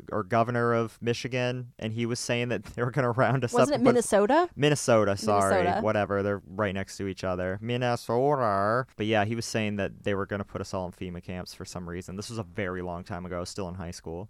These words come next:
Speaker 2: Yeah. A conspiracy theory website distorted the facts about an emergency preparedness exercise to suggest that the Gates Foundation and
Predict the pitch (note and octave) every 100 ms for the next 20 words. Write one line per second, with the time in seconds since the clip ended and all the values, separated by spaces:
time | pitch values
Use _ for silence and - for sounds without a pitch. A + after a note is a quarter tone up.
0 | _ - F#3 F3+ G#3+ _ _ _ A3 A#3
1 | A3+ - C#4+ D4+ - D4 - G#3+ G#3 F#3+
2 | F3+ F3+ G3 - F#3 - A3 G#3 A3+ B3
3 | - E3+ F3 - G3+ F#3 G3+ A3 B3+ G#3+
4 | G3+ - G#3+ G#3 - - - A#3+ A#3 F#3+
5 | - - - F3+ - E3 E3 E3+ - D4
6 | D4 D#4+ A3 E3+ D#3+ - - _ _ _
7 | _ G#3 G3+ F3+ A3+ B3+ - - D#4 B3+
8 | G3+ G#3 - G#3+ G#3+ - -